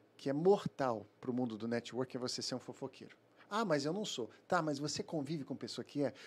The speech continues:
Porque se você participa, você é conivente.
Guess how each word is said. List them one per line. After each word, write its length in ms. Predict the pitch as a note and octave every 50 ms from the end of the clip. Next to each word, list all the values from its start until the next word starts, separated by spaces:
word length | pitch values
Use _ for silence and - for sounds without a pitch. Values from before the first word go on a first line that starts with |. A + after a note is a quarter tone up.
| - -
Porque 180 | - D#3 - F#3+
se 120 | F#3 -
você 240 | F3 E3+ D#3+ - G3+
participa, 960 | - - F#3 F3 E3 - - D3+ C3 - - - F3 F3+ F3 - - A#2+ G2+ G2 - _ _ - - - _ _ _ _ -
você 320 | C#3 D3 D#3 D3 - F#3+
é 40 | F#3
conivente. 560 | F#3+ G3+ G#3 A3 F3+ F3 F#3 G3 F3 -